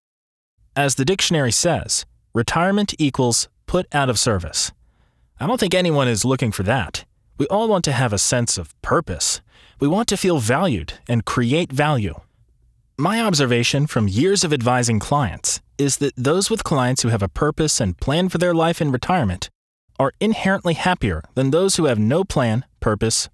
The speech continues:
or passion. Before you ever consider retiring, imagine how and think of what you like and where you want to spend your time. Remember, you are getting your time back.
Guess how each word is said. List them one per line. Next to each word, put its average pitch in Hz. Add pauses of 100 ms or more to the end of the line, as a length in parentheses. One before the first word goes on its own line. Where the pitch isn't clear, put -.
(160)
or 123
passion. 165 (1120)
Before 233
you 240
ever 151
consider 147
retiring, 113 (420)
imagine 190
how - (120)
and 131
think 190
of 110
what 135
you 185
like 165
and 107
where 202
you 196
want 165
to 135
spend 151
your 117
time. 139 (640)
Remember, 196 (100)
you 175
are 185
getting 151
your 120
time 165
back. 92